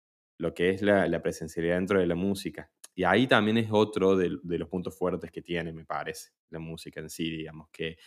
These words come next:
la presencia que genera es única también. Eh, nada, me acordaba de nuestra banda Fotos de Tokio, eh,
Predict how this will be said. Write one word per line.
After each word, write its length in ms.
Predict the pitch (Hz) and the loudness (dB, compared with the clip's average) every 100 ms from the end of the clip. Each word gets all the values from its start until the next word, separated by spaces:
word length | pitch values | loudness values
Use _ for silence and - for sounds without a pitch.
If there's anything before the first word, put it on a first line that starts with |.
| _ _ | _ _
la 180 | 82 82 | -8 -4
presencia 680 | 85 85 - 113 110 - 85 | 0 0 2 2 2 -2 -6
que 120 | 80 | -6
genera 580 | 78 82 87 82 90 - _ _ _ _ _ | -8 -4 -2 -2 -4 -6 _ _ _ _ _
es 140 | 95 98 | -4 2
única 500 | 95 87 82 73 _ _ _ _ _ _ - | 2 2 -4 -10 _ _ _ _ _ _ -16
también. 340 | 76 76 76 - _ _ _ _ _ | -12 -10 -12 -16 _ _ _ _ _
Eh, 440 | 82 80 78 78 - | -4 -4 -4 -8 0
nada, 280 | 92 87 | 2 2
me 100 | 82 | 0
acordaba 720 | 82 82 90 101 101 95 90 87 | 0 2 6 8 8 8 6 2
de 200 | 82 85 | -4 -4
nuestra 300 | 82 - 85 | -6 -2 0
banda 320 | 90 92 87 | 2 0 -2
Fotos 320 | 90 85 87 | -4 -4 -4
de 80 | 85 | -2
Tokio, 640 | 90 85 90 90 95 - _ _ - | -2 -2 -2 -2 -2 -10 _ _ -8
eh, 500 | 85 80 78 78 76 | -4 -4 -6 -12 -18